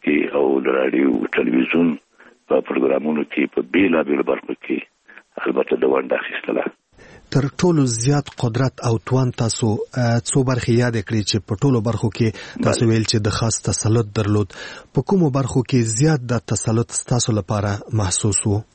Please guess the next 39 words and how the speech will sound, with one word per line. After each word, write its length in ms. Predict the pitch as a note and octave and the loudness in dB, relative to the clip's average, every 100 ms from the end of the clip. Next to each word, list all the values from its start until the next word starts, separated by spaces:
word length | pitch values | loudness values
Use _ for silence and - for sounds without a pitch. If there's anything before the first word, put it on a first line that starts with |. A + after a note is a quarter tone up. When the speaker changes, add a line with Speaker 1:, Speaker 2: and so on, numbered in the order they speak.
| _ - - | _ -8 0
Speaker 1:
په 40 | C#3 | 2
هغه 180 | D3+ D3 | 2 2
وخت 140 | - | 0
کې 60 | - C3+ | -2 0
به 40 | C3+ | 2
ما 80 | C#3 C3 A#2+ | 2 2 2
د 180 | B2+ A2 | 0 2
زیاتره، 400 | A2 G#2 A2+ G#2+ G#2 D#2+ D#2 B1+ C#2 - | 0 0 0 2 2 0 -4 -4 -6 -2
چون 240 | F2+ E2+ D#2+ | 0 2 2
زه 140 | E2 | 0
د 120 | D#2 | 0
نطاقانو 580 | D2 D2+ - E2+ E2 D#2+ | -2 -4 -2 -2 0 0
د 160 | C#2+ C#2 | 0 0
ادارې 260 | C#2 C#2 C#2 C2 | 0 0 -2 -2
مسؤل 320 | - D2+ E2 D2 | -2 0 2 2
وم، 100 | C#2+ B1 _ _ - - - - - | -2 -4 _ _ -20 -16 -8 -4 -2
د 20 | B1 | 0
ده 40 | C#2 | 0
په، 300 | B1+ C2+ B1+ A#1+ | 2 2 4 2
البته 360 | A1 - A#1+ A#1 G#1 | 0 -2 -2 -2 0
د، 180 | B1 A#1+ | 0 0
د 100 | A#1+ - | -2 -4
نطاقۍ 460 | - - F#2 F2 | -4 -2 -2 0
په 120 | - | 2
وخت 180 | D2+ - - | 0 -2 -4
کې، 100 | - _ - - - - B1 D2 | -6 _ -20 -20 -12 -2 0 0
ما 100 | F#2 G#2+ | 0 0
به 60 | G#2 G2 | 2 2
د 40 | G2+ F#2+ - D#2+ | 2 2 -2 -4
زیاتره 440 | D#2+ D2+ F2 F2 E2 C#2+ B1+ A#1 B1+ - | -2 0 0 0 0 -2 -4 -8 -6 -2
رسمي 340 | D2 - - G#2 | -2 -2 -2 0
محافلو 500 | F2 - D2 - E2+ D2+ | 0 0 -2 0 2 4
غونډو 300 | E2+ F#2+ E2 | 2 0 -2
ته 80 | E2 C#2 | -2 -2
لېږلو 420 | C#2 D2+ D2+ D2 | 0 0 0 2
ډېره 160 | D#2+ C#2+ - | 2 0 -4
ښه 100 | E2 | -4
نامزدګي 420 | D#2 C#2+ - C#2 C#2+ | -4 -4 -2 -2 -2
کوله 300 | - C#2 C#2+ | 0 0 0